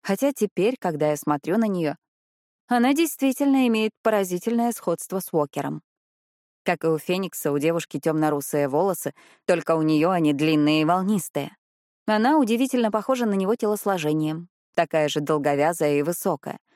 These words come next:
Ну, высокая по сравнению со мной, учитывая, что ростом она около пяти с половиной футов.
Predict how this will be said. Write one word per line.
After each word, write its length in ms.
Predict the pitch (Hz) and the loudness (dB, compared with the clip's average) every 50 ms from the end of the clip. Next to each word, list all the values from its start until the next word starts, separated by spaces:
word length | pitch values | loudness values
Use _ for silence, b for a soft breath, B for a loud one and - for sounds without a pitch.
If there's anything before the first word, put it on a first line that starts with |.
| _ _ _ _ _ | _ _ _ _ _
Ну, 260 | 285 311 285 220 175 - _ | 2 2 2 2 0 -4 _
высокая 540 | 185 208 202 - - 220 233 - 190 160 - | 0 0 0 2 0 -2 0 2 0 0 0
по 100 | - 165 | -2 -4
сравнению 520 | - 170 165 165 165 160 165 160 170 170 | -2 -2 0 0 0 0 0 0 0 -2
со 180 | - - 202 202 | -2 -2 -2 0
мной, 340 | 202 208 185 147 123 - b b b b b b _ _ | 0 0 0 0 -2 -4 b b b b b b _ _
учитывая, 480 | 180 160 - 175 147 - 143 147 143 143 | -6 -2 -2 -2 -2 0 0 0 0 0
что 220 | - - 156 143 | -2 -2 0 0
ростом 360 | 147 175 202 - - 175 156 | 2 0 0 0 -2 0 0
она 240 | 151 151 147 143 139 | 2 2 2 2 2
около 240 | 135 - 147 143 139 | 0 -2 -2 -2 -2
пяти 340 | - - 160 - - 170 175 | -2 -4 -6 -4 -4 -6 -6
с 60 | - | -4
половиной 460 | - 160 147 143 147 147 147 156 170 | -4 -2 0 0 2 2 2 0 -2
футов. 480 | - - 165 147 - - - - - | -4 -6 -10 -8 -8 -10 -10 -12 -20